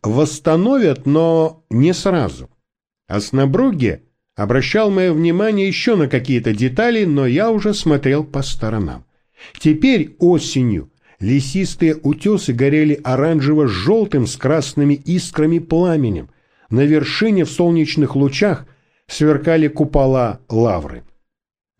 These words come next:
Позади укрывался город, с нашей стороны я не разглядел ни одного дома.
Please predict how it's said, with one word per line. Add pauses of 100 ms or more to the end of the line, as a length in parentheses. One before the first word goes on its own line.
(460)
Позади
укрывался
город,
с
нашей
стороны
я
не
разглядел
ни
одного
дома.